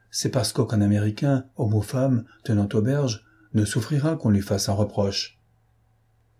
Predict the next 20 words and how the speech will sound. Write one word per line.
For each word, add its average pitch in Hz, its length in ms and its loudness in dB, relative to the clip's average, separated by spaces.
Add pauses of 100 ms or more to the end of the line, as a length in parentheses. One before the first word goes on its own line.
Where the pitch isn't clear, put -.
(2000)
Nous 127 200 6
arrivâmes 135 380 2
à 123 60 4
Utica 123 480 -2
fort 151 300 -2
tard 147 280 0
et 120 80 4
un 110 60 2
peu 104 140 0
fatigués. 110 560 -2 (800)
Mais 110 240 6
les 107 140 4
délices 117 360 4
d'un 107 140 2
bon 107 200 4
hôtel 113 400 0
et 110 80 4
d'une 104 200 0
civilité 110 480 0
parfaite 113 580 -4